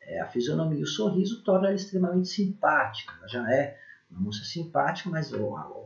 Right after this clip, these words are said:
a fisionomia que ela tá na foto faz com que ela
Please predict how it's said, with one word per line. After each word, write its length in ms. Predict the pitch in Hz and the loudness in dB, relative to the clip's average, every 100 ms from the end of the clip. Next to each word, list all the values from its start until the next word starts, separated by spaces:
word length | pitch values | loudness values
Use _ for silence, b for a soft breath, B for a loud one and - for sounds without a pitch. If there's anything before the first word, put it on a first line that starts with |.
| - - 104 - - | -18 -14 -16 -12 -4
a 160 | - - | -4 -4
fisionomia 640 | 120 120 127 113 139 165 - | -4 -2 0 0 2 2 2
que 60 | |
ela 100 | 107 | 0
tá 100 | 107 | -4
na 120 | 143 151 | -6 -8
foto 420 | - 156 185 185 B B _ | -4 -4 -4 -12 B B _
faz 340 | - 160 180 180 | 0 8 8 8
com 140 | 135 | 0
que 100 | - | -4
ela 260 | 113 110 | -4 -4